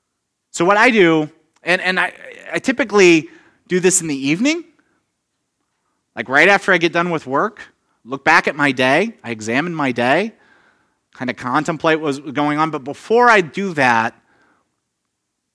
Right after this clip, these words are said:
I remind myself of things that happened during the day that I can be grateful for. Sometimes it's just a simple kindness of someone else.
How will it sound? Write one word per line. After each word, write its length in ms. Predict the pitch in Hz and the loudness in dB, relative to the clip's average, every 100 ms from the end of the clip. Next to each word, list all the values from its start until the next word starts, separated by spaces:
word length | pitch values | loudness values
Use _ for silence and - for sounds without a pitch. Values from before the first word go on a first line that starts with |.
| _ _ _ _ _ _ | _ _ _ _ _ _
I 60 | 151 | 0
remind 340 | 165 185 277 | 2 2 2
myself 420 | 226 139 131 127 | 0 0 0 -2
of 120 | 139 117 | -4 -6
things 380 | 175 190 180 | -4 -4 -6
that 260 | 135 139 139 | -2 -2 -4
happened 440 | - 180 196 190 | -4 -2 -2 -4
during 260 | 156 160 156 | -4 -6 -4
the 80 | 123 | -6
day 380 | 104 104 64 _ _ _ _ _ _ | -4 -6 -8 _ _ _ _ _ _
that 120 | 123 120 | -18 -2
I 160 | 127 143 | 0 0
can 180 | - | -2
be 140 | 127 117 | -8 -8
grateful 380 | 107 95 - - | -8 -14 -18 -20
for. 280 | - - _ _ _ _ _ _ _ | -20 -20 _ _ _ _ _ _ _
Sometimes 420 | - 190 214 202 160 | -6 -2 0 0 -2
it's 180 | 147 | -6
just 180 | - 147 _ _ - | -6 -8 _ _ -8
a 80 | 143 | -2
simple 300 | 202 185 147 | 0 0 -6
kindness 500 | - 147 175 190 - | 0 0 0 -2 -4
of 100 | 151 | -2
someone 340 | 160 156 139 | -2 -2 -2
else. 460 | 131 208 - - | -2 -4 -8 -14